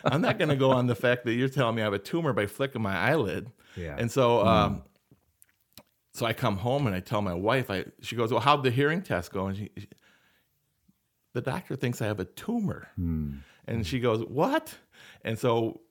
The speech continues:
Speaker 2: sure, I set up an M R I right away 'cause I, you know, I had a choice. I had a choice. I could have said, you know, "Hey, this guy's a quack. You know, what, what's wrong with him?"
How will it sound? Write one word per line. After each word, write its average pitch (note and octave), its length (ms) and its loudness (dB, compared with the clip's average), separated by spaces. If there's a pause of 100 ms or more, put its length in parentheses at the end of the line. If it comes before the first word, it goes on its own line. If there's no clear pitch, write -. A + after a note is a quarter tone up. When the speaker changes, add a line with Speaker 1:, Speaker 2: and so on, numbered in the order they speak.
Speaker 2:
sure, A2+ 300 -2
I A2 160 8
set C3+ 180 4
up A#2 120 2
an G2+ 120 2
M G#2 100 2
R G#2 100 2
I G2 100 2
right F#2+ 180 2
away B2 320 2
'cause A2+ 240 -8
I, - 80 -2 (500)
you C3+ 80 2
know, B2 340 2
I D#3 120 6
had F3+ 100 4
a D3+ 60 4
choice. G2+ 500 -2 (100)
I - 80 -2
had C3 80 4
a C3 40 2
choice. G2 260 -4
I G#2 100 0
could A2+ 120 0
have G2 100 -2
said, G2 380 -2 (500)
you G#2 60 -4
know, G2 240 -2 (160)
"Hey, B2 180 2
this B2 180 0
guy's G#2+ 220 -2
a E2+ 80 -8
quack. C#3 680 4 (180)
You A2+ 140 -4
know, A#2 80 0
what, A2 520 -2
what's A#2+ 200 -2
wrong A#2+ 180 2
with B2 80 2
him?" B2+ 180 0